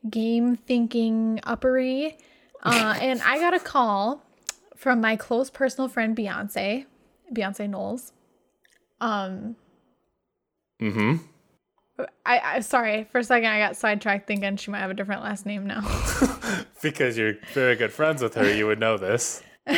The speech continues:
Speaker 1: She, yep, me and my very good friend. Anyway, so she needed some help perfecting her high five, her five, high five skills, um, right away. So, uh, I knew that I couldn't come, so I asked Matt to fill in.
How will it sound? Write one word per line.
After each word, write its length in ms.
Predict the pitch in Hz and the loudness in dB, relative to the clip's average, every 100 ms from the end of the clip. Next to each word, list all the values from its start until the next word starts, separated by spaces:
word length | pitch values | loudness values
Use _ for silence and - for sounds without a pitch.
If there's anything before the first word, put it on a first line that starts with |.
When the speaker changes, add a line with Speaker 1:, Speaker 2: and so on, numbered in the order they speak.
| 349 | 0
Speaker 1:
She, 540 | - - - - - - | -2 -4 -4 -6 -6 2
yep, 200 | 254 247 | 2 4
me 100 | 262 | 0
and 60 | |
my 140 | 262 240 | 2 2
very 200 | 220 220 | 2 2
good 120 | 226 | 0
friend. 160 | 214 196 | -2 -2
Anyway, 380 | 269 277 190 202 | 0 2 0 -2
so 200 | - 233 | 0 0
she 360 | - 311 349 | 2 4 4
needed 320 | 269 294 277 269 | 2 2 2 0
some 120 | 254 | -2
help 340 | 233 214 - _ _ - - - - _ - | 0 0 -2 _ _ -20 -20 -20 -20 _ -2
perfecting 640 | 247 240 254 254 269 247 | 0 4 2 2 2 2
her 320 | 233 226 220 | 2 4 4
high 260 | 220 233 247 | 2 2 2
five, 720 | 254 214 196 202 214 208 - - _ - | 4 2 2 0 -4 -10 -18 -20 _ -6
her 160 | 226 | -2
five, 340 | 233 220 202 202 | 0 2 0 -2
high 160 | 220 240 | -2 -2
five 260 | 233 214 196 | 0 0 -2
skills, 520 | - 202 190 214 - _ _ - - - | -2 -2 -2 -6 -10 _ _ -20 -20 -4
um, 400 | 214 202 196 196 | 0 2 0 -4
right 220 | - 220 | 2 2
away. 260 | 214 196 - | 4 -2 -6
So, 200 | 226 226 214 214 - - - - | -4 0 0 -2 -14 -20 -12 -4
uh, 240 | 233 214 | 0 2
I 140 | - 247 | 2 4
knew 100 | 277 | 4
that 140 | 285 | 6
I 80 | 277 | 4
couldn't 260 | 285 330 | 2 0
come, 460 | 311 254 220 214 220 | 0 -2 -2 -4 -6
so 260 | - 226 208 | -4 -2 -2
I 140 | - | 0
asked 320 | 214 214 208 | 2 0 -2
Matt 400 | 214 202 196 - - | -4 0 -2 -4 -8
to 240 | 208 190 | -6 -4
fill 220 | 185 - | -6 -8
in. 220 | 85 - | -8 -14